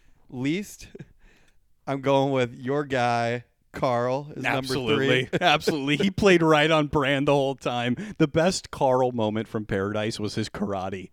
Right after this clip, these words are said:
Speaker 2: That was still my favorite moment. It was so Carl. Everybody else is, like, doing sit-ups and push-ups and kinda, like,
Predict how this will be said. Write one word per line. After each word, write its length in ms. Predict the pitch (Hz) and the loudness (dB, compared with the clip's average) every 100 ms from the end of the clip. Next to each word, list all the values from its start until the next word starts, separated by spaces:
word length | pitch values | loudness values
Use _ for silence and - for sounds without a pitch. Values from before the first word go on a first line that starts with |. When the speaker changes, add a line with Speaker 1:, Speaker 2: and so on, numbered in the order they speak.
| - | -2
Speaker 2:
That 140 | 156 156 | 2 4
was 160 | 156 | 2
still 380 | - - 135 117 | 0 0 4 6
my 180 | 123 135 | 4 2
favorite 460 | - 160 135 147 | 0 2 2 2
moment. 320 | 139 131 135 143 | 2 2 2 0
It 60 | |
was 260 | 160 160 156 | 2 2 0
so 600 | - - 139 131 147 156 - - - | -6 2 4 6 6 4 0 -20 -16
Carl. 560 | - - 120 127 113 101 | -12 -2 2 4 4 2
Everybody 480 | 123 170 196 226 175 | 2 2 4 0 -2
else 340 | 110 107 123 - | -2 0 0 -2
is, 80 | 117 | -6
like, 160 | 110 | -6
doing 300 | - 110 120 | -4 -4 -4
sit-ups 600 | - - 98 101 104 - | -6 -6 -4 -4 -4 -8
and 120 | 101 - | -16 -10
push-ups 560 | - 101 104 113 - | -6 -4 -2 -4 -6
and 100 | 123 | -8
kinda, 160 | - 415 | -6 -4
like, 180 | 381 | -4